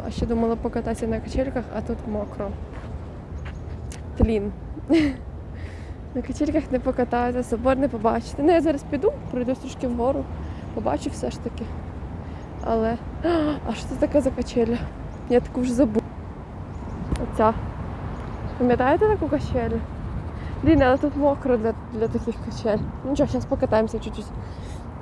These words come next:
Ну що, дитина щаслива, катаюсь на качельках. Класно, трошки кружче голова, але все одно прикольно.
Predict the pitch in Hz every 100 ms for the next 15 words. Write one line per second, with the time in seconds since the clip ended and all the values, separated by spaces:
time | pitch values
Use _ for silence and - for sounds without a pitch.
0 | - - - - 277 - 247 240 277 330
1 | 302 - - - 240 233 233 254 269 330
2 | 302 254 247 254 - 220 214 - 233 -
3 | - - - - - - 240 247 240 240
4 | 277 - - 262 - 277 262 247 262 330
5 | 277 262 240 262 254 - 233 226